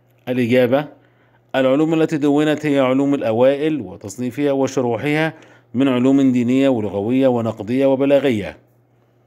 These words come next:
أما آخر سؤال فطبعًا بنقول: ما الدور الذي قام به قلم الترجمة في العصر العباسي؟ طبعًا يرجع الفضل في نهضة هذا النوع من،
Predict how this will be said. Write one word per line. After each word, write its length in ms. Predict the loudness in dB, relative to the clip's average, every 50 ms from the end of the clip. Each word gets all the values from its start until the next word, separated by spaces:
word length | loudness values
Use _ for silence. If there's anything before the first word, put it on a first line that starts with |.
| _ _ _ _ _ _ -6
أما 480 | -2 0 0 0 0 -2 0 0 0
آخر 200 | 0 0 -4 -8
سؤال 540 | -8 -10 -10 -6 0 2 4 4 4 2 -4 -10 -16 -20 _ _ _ _ _ _
فطبعًا 640 | -6 -6 0 0 0 0 2 0 0 -2 -2 -4 -8 -14 _ _ _ _ _ _ -6
بنقول: 500 | -6 -4 -2 0 2 2 2 2 0 -4 -10 -18 _ _ _ _
ما 100 | -4 -4
الدور 280 | -4 -2 0 0 2 4
الذي 260 | 2 2 2 0 -4
قام 360 | -4 0 0 2 2 0 -2
به 240 | -2 -2 -4 -4 -4 -2
قلم 260 | 0 0 0 0 0 -4
الترجمة 500 | -4 -4 -4 -4 -2 -2 -2 0 0 -2
في 100 | -4 -6
العصر 340 | -6 -6 -6 -6 -6 -6
العباسي؟ 640 | -6 -4 -6 -4 -4 -4 -2 0 2 2 2 0 -2 -8 -16 -20 _ _ _ _ _ _ _ _
طبعًا 380 | -4 -2 0 0 -2 -2 -2 -6 -8 -16 _ _ -6
يرجع 420 | 0 2 2 2 2 0 0 -2 -2
الفضل 680 | -4 -6 -2 0 0 0 0 0 0 0 0 -2 -4
في 240 | -8 -8 -6 -4 -2
نهضة 320 | -2 -2 -2 -4 -4 -6 -8 -6
هذا 460 | -2 0 0 0 0 0 -2 -2 -4 -8 -10 -10
النوع 360 | -6 -4 -2 0 0 0 0
من، 280 | 0 0 -2 -2 -2